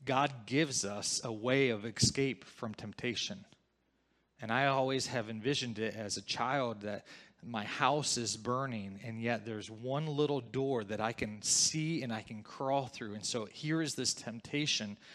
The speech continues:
that there is a way out if I will just go to it. Job shows us, though,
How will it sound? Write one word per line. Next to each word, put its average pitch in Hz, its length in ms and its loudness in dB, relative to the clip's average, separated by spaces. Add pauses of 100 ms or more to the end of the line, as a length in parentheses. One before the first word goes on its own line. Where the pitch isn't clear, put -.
(300)
that 113 180 -2
there 147 260 6
is 160 160 2
a 147 60 6
way 131 320 4
out 117 460 -2
if 117 160 -8
I 120 140 0
will 113 200 -4
just 101 260 -8
go 110 200 -8
to - 180 -14
it. - 300 -16 (2000)
Job 127 300 0
shows 101 300 0
us, 98 160 -2
though, 104 360 -6